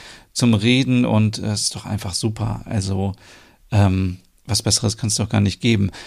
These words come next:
Ich würde jetzt allerdings bei der Tasse als Gegenstand trotzdem darauf achten, dass es eine schöne Tasse ist, dass sie, ähm, sich gut anfühlt. Es gibt ja unterschiedliche Materialien. Ich find's immer ganz schön, wenn die Haptik gut ist, wenn die Tasse nicht so rau ist und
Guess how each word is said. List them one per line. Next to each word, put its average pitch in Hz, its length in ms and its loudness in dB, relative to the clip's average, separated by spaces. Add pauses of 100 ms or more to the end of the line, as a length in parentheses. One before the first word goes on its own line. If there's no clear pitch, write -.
(180)
Ich 135 160 0
würde 175 160 4
jetzt 156 140 2
allerdings 139 400 2
bei 120 140 2
der 107 180 4
Tasse 110 540 2
als 110 180 0
Gegenstand 123 560 2
trotzdem 127 300 -4
darauf 110 260 -2
achten, 113 480 -2
dass 107 160 -2
es 101 140 -8
eine 104 160 0
schöne 143 340 -2
Tasse - 320 -2
ist, 113 260 -4 (360)
dass 113 240 2
sie, 117 260 4
ähm, 110 260 2
sich 110 180 -2
gut - 280 -6
anfühlt. 120 600 0
Es 110 160 -6
gibt 113 180 -8
ja 120 200 -2
unterschiedliche 117 880 -4
Materialien. 113 800 0 (280)
Ich - 140 -4
find's 135 220 2
immer 113 160 2
ganz 107 140 0
schön, 120 180 2
wenn 104 100 4
die 101 140 2
Haptik 127 320 -4
gut 120 240 -4
ist, 113 160 -4
wenn 107 80 2
die 98 80 0
Tasse 98 280 -2
nicht 104 160 0
so 110 140 -2
rau 113 340 2
ist 117 180 0
und 107 180 0